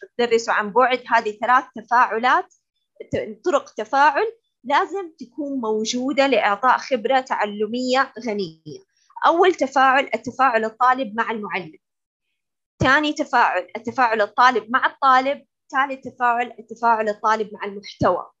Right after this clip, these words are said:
عشان نقدر إنه إحنا نصمم صح،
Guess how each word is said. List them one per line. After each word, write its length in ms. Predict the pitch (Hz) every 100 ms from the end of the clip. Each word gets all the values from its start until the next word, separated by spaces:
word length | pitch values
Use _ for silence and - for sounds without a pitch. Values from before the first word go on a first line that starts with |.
| _ _ _ _ _ - _ -
عشان 500 | 226 320 269 214 247
نقدر 400 | 269 233 208 214
إنه 220 | 214 -
إحنا 220 | 269 247
نصمم 640 | 220 220 294 285 220 190
صح، 520 | 202 302 427 - -